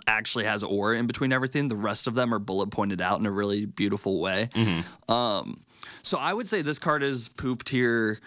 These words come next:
Speaker 1: strictly because of that, strictly for formatting purposes. Um, it's, it's fine. Um, it, part of me feels like Dimir Charm sums up partially what's the issue with Dimir in general,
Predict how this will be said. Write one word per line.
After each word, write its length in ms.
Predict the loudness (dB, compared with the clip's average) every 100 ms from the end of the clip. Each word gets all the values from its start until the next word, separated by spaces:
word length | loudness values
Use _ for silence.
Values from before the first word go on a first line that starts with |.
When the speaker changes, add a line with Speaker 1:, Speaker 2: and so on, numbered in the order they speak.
| -20 -10
Speaker 1:
strictly 460 | -2 0 0 -2 -2
because 300 | -2 -2 -4
of 120 | -4
that, 280 | -4 -4 -4
strictly 420 | -2 0 0 0 0
for 140 | -2
formatting 500 | 0 0 2 0 -2
purposes. 560 | -4 -4 -4 -4 -4 -6 -12 -20 -20 -2
Um, 720 | 0 2 0 0 -2 -4 -8 -10 -16 -20 _ _ -20 _ _ -20 _ _ _ _ _ 0
it's, 400 | 0 2 -6 -8 0
it's 280 | 0 0
fine. 720 | -2 -6 0 2 2 0 -2 -4 -10 -2
Um, 600 | 0 2 2 0 -2 -4 -8 -6 0
it, 360 | 0 -2 -10
part 220 | 0 2
of 60 | 4
me 100 | 2
feels 240 | 2 2
like 140 | 4 2
Dimir 400 | 2 2 2 2
Charm 480 | 2 2 2 0 -4 -10 -16 -16 -8
sums 540 | 0 0 2 0 0 -2
up 200 | -2 -4
partially 500 | 0 2 2 2 2
what's 320 | 2 2 0
the 240 | 0 2
issue 300 | 2 2 2
with 220 | 0 -2 0
Dimir 420 | 2 2 2 2
in 80 | 0
general, 720 | 0 0 2 2 2 0